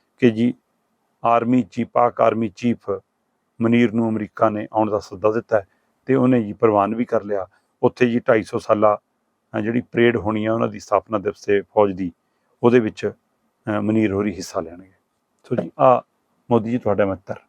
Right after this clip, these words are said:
ਤੇ ਤੀਸਰਾ, ਇੱਕ ਵਾਰ ਫਿਰ ਦਰਜਨ ਵਾਰ ਦੁਹਰਾਉਣ ਤੋਂ ਬਾਅਦ ਦੁਬਾਰਾ ਫਿਰ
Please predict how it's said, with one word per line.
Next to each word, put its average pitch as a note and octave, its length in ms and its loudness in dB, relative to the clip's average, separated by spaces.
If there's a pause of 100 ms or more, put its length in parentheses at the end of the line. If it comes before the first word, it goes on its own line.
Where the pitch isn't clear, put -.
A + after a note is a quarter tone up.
(760)
ਤੇ A#2+ 140 -20
ਤੀਸਰਾ, C3 440 -2 (1200)
ਇੱਕ - 200 -8
ਵਾਰ B2+ 200 4
ਫਿਰ D3 320 4
ਦਰਜਨ D3 580 0
ਵਾਰ E3+ 220 0
ਦੁਹਰਾਉਣ C#3+ 440 0
ਤੋਂ D3 160 -2
ਬਾਅਦ C3+ 320 -2 (680)
ਦੁਬਾਰਾ E3 360 2
ਫਿਰ C3+ 340 -2